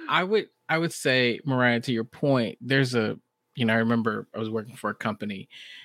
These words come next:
and they were big on, like, the six thinking hats. And the idea is that everyone in the room, ha-,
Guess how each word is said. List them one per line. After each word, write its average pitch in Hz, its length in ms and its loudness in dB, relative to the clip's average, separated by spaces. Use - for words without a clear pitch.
and 113 120 -2
they 123 80 6
were 120 100 0
big 113 260 0
on, 104 260 0
like, 92 180 -10
the 104 220 -4
six - 380 0
thinking 113 380 2
hats. - 560 -4
And 107 140 -2
the 110 80 4
idea 117 400 2
is 110 100 0
that 110 120 0
everyone 120 360 2
in 113 80 0
the 120 80 0
room, 127 460 0
ha-, 107 200 0